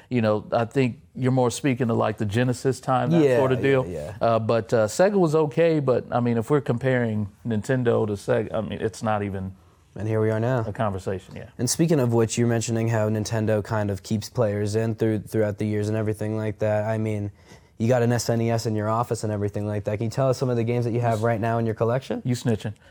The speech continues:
Speaker 1: Um, uh, the, but Super Mario, um, Yoshi's Island,
Speaker 2: Oh, for
Speaker 1: heavy
Speaker 2: sure.
Speaker 1: rotation, I think,
Speaker 2: For
Speaker 1: uh,
Speaker 2: sure.
Speaker 1: one of the greatest games ever, uh, Yoshi's Island, um, Super Mario Kart, um,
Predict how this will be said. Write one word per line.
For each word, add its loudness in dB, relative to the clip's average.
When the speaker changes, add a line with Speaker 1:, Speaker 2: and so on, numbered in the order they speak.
Speaker 1:
Um, 2
uh, 4
the, 2
but -2
Super 0
Mario, 2
um, 2
Yoshi's 2
Island, 0
Speaker 2:
Oh, 4
for 0
Speaker 1:
heavy 2
Speaker 2:
sure. 4
Speaker 1:
rotation, 0
I 0
think, -2
Speaker 2:
For 4
Speaker 1:
uh, 0
Speaker 2:
sure. 2
Speaker 1:
one 0
of 2
the 2
greatest 2
games 2
ever, 0
uh, 0
Yoshi's 0
Island, 0
um, -2
Super -2
Mario 2
Kart, -2
um, -4